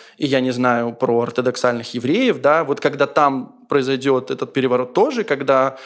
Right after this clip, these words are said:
э, женщина — это не значит сидишь, закрыла рот и сидишь дома, да, э, тогда мы победили. Но это путь, он правильный путь. Я могу, конечно, ну, как мужчина, жаловаться на то, что, да, там бесконечно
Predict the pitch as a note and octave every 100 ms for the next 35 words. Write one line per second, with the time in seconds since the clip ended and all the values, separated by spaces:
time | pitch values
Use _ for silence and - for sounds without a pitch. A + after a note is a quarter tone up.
0 | - - - C3 B2 A#2 A#2+ D3+ D3 C#3
1 | C3 C3 B2+ C3 B2+ B2 - B2 B2 C3
2 | C#3+ D3 D#3+ D3+ D#3 D3+ - B2+ B2+ A#2+
3 | G3+ C#4+ F3+ C3+ - G3+ - - - _
4 | _ C3+ C3 C3+ E3 E3+ D#3 C3 B2 C3+
5 | C3 F3 - - A3+ D4 F3+ D#3 D#3+ G#3+
6 | A3 G3+ G3 F#3+ F#3 - - - B2 D#3
7 | B2 C#3+ D#3+ E3 D#3 D3+ - E3+ D3+ C#3+
8 | D3 C#3+ F3+ G3 - C#3+ D3 D#3 D3+ -
9 | C#3 C3 B2+ B2+ B2+ _ _ - C3 A#2+
10 | C3 - C4 D#3 C#3+ D#3+ C#3 - C3 B2
11 | F3 F3+ D3+ C3+ C3+ B2 A#2+ - - -
12 | C3 B2 C3+ D3+ D#3 - C3 C3 B2